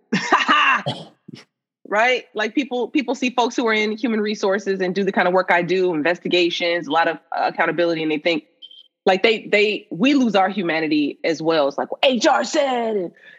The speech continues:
it's like, no, there's a, there's a real human being back there, and you can have a conversation with that human being and, and make your point, right? Like, there, you can, you can make the point.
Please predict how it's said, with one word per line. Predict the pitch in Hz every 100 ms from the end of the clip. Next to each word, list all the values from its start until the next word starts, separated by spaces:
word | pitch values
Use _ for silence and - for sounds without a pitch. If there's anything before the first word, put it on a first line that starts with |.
| -
it's | 226
like, | 254 254
no, | 320
there's | 359
a, | 285 -
there's | 262 277
a |
real | 233 254
human | 262 247 208
being | 226 226
back | 190 190
there, | 196 180 -
and | 190
you | 214
can | 240
have | 202
a | 190
conversation | 202 170 175 160 165 165 160 _ _ _ _ _ _ _ -
with | 185
that | 180
human | 180 202 170
being | 170 160
and, | 151 -
and | 165
make | 160
your | 165
point, | - - 135 - _ -
right? | 170 160 175
Like, | - 170
there, | 196 185 143 _ _ _ _ _ _ _ _ _
you | - 208
can, | 208 -
you | 196
can | 190 170
make | 165
the | 175
point. | 156 -